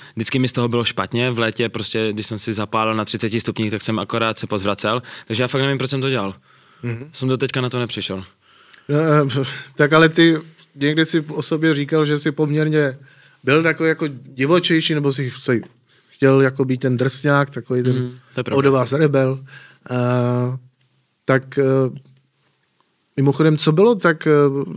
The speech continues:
Speaker 2: něco, co bylo nejvíc, že si to ř-, třeba zpětně, eh, toho lituješ třeba?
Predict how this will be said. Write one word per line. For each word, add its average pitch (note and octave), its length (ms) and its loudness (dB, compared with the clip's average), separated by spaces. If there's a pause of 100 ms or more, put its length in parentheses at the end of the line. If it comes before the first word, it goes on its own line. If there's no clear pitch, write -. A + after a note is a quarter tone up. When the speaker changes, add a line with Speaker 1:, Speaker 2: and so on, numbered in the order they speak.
Speaker 2:
něco, C3 680 2
co - 180 -6
bylo B2+ 200 2
nejvíc, B2+ 680 2 (920)
že B2 140 -2
si C3+ 140 -2
to C3 140 2
ř-, C3 260 -2
třeba C3 240 2
zpětně, C3 380 0
eh, - 520 -6
toho B2+ 160 -2
lituješ A#2+ 520 -2
třeba? A2+ 260 -14